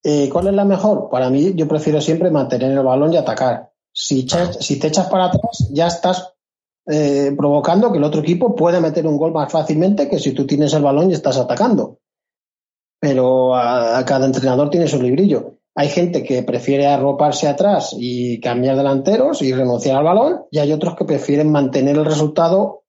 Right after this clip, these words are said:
Speaker 1: eh, a base de pases. Hay mucha gente que critica el juego de España con el tiki-taka, pero si tú tienes el balón el ochenta por ciento del partido, es más difícil que te metan un gol que si lo tiene el otro equipo.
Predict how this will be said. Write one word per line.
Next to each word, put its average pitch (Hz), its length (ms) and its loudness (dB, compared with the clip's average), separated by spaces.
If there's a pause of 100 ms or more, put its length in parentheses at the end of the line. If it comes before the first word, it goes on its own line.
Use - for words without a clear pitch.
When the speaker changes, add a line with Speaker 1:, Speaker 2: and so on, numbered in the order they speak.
Speaker 1:
eh, 147 40 -4
a 139 280 0
base 143 320 0
de 131 160 0
pases. 139 520 -4 (300)
Hay 156 100 0
mucha 214 220 2
gente 175 240 0
que 151 140 -2
critica 147 420 -2
el 127 80 0
juego 139 360 -2
de 131 200 -4
España 131 500 0
con 127 220 0
el 120 300 0
tiki-taka, - 760 -2 (500)
pero 127 160 0
si 123 160 -2
tú 139 140 0
tienes 151 300 2
el 160 80 2
balón 175 260 4
el 131 100 0
ochenta 143 440 -2
por 151 160 -2
ciento 160 280 0
del 160 120 -2
partido, 185 560 0
es 139 120 0
más 143 200 0
difícil 151 420 0
que 131 120 -4
te 123 100 -2
metan 135 300 0
un 147 120 2
gol 196 380 0 (280)
que 147 120 -6
si 131 160 -4
lo 123 100 0
tiene 156 200 0
el 143 60 2
otro 113 140 -2
equipo. 160 300 -4